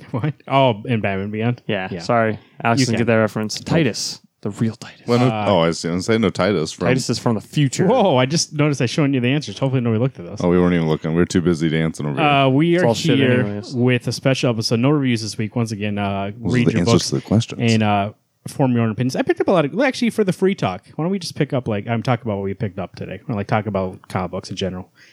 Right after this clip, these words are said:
Speaker 1: Uh, we're gonna talk about our top five ongoing books here in a second, and then we'll go on to a game to end the show. Uh, but, so, um, did I bring it up here? I didn't bring it up here. I did try, I did pick up that, um,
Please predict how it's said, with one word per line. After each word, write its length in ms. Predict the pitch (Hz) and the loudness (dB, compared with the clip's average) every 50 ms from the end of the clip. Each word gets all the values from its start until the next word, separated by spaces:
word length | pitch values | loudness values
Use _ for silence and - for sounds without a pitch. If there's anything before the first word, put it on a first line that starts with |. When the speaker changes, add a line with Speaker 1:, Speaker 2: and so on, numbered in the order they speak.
| _ _ _ | _ _ _
Speaker 1:
Uh, 260 | - 104 101 98 98 98 | -4 -2 0 0 0 0
we're 120 | 113 131 | 0 0
gonna 160 | 143 147 139 120 | 0 0 0 2
talk 180 | 143 143 123 | 0 0 0
about 160 | 135 131 117 | 2 0 0
our 80 | 107 101 | 0 -2
top 280 | - - 127 127 123 - | -2 0 0 0 0 0
five 180 | 131 123 117 | 0 0 0
ongoing 360 | 110 113 101 120 120 117 113 | -2 -2 -2 -2 -2 -2 -2
books 220 | 104 101 98 - - | -2 -4 -6 -6 -8
here 220 | - 113 104 95 | -8 -8 -8 -8
in 80 | 92 95 | -8 -10
a 20 | |
second, 480 | - - 123 110 104 - 113 110 - - _ _ _ _ _ _ _ _ | -8 -4 -2 -2 -2 -4 -6 -10 -10 -12 _ _ _ _ _ _ _ _
and 140 | 131 113 113 | -2 0 0
then 80 | 110 107 | 2 2
we'll 80 | 104 | 0
go 120 | 104 107 107 | 0 0 0
on 160 | 104 101 101 | 0 -2 -2
to 100 | - 110 | -2 -2
a 40 | 104 | -2
game 280 | 101 104 107 107 104 101 | 0 -2 -2 -2 -2 -4
to 80 | 104 107 | -6 -6
end 160 | 101 101 101 | -6 -6 -6
the 60 | 98 | -6
show. 480 | 95 - - 117 104 101 98 95 104 - _ - - - - _ _ - | -8 -4 -2 -2 0 0 0 -2 -4 -6 _ -18 -20 -20 -20 _ _ -6
Uh, 420 | 98 95 95 95 92 95 95 92 | -4 -4 -4 -4 -4 -6 -6 -8
but, 460 | 95 98 101 165 185 175 135 127 - | -10 -4 -2 0 2 2 2 0 -2
so, 560 | - - - - - 151 143 135 135 135 123 - _ _ _ _ _ _ _ _ - | -8 -12 -4 0 2 4 4 4 4 2 -2 -6 _ _ _ _ _ _ _ _ 0
um, 540 | 131 127 120 117 117 117 117 117 117 117 - | 2 2 4 4 2 2 0 0 -2 -4 -6
did 100 | - 170 | -4 -4
I 40 | 180 | -2
bring 160 | 165 185 185 | -2 -2 -2
it 80 | 180 180 | -4 -4
up 100 | 185 - | -4 -4
here? 100 | 208 - - | -4 -2 -2
I 40 | 107 | -2
didn't 100 | 101 101 | -2 -2
bring 120 | 101 90 95 | -4 -6 -8
it 40 | |
up 140 | 92 82 - | -10 -12 -12
here. 160 | - 101 110 - _ _ _ _ - | -14 -14 -16 -18 _ _ _ _ -2
I 80 | 156 | 0
did 160 | 165 - - | 2 2 0
try, 260 | - - 196 175 165 131 | 0 0 -2 -2 0 0
I 100 | 123 143 | 0 0
did 320 | 156 185 196 175 160 - _ | 0 0 -2 -4 -6 -12 _
pick 180 | - 160 - | -6 -4 -2
up 200 | 175 156 160 - | -2 -4 -4 -4
that, 240 | - 147 139 139 131 | -2 0 0 0 0
um, 460 | 123 120 120 113 107 107 107 104 - | 0 -2 -2 -4 -4 -6 -8 -10 -12